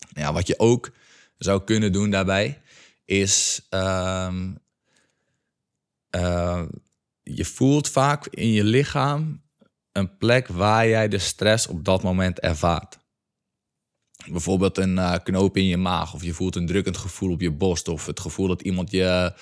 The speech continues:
slokdarm afknijpt of je keel afknijpt.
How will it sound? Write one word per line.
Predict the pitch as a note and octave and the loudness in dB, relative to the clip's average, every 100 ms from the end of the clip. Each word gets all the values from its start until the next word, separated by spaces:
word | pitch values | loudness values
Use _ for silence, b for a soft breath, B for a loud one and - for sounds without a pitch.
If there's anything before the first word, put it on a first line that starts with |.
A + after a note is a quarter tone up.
| B B | B B
slokdarm | - G2 G2 F#2 F#2 F2+ | 0 2 2 2 0 0
afknijpt | E2+ - D#2+ D#2 - | -4 -4 -6 -6 -8
of | - | -8
je | E2+ | -8
keel | E2 - F#2+ - | -4 2 2 2
afknijpt. | D#2 - - - - | -2 -6 -10 -12 -14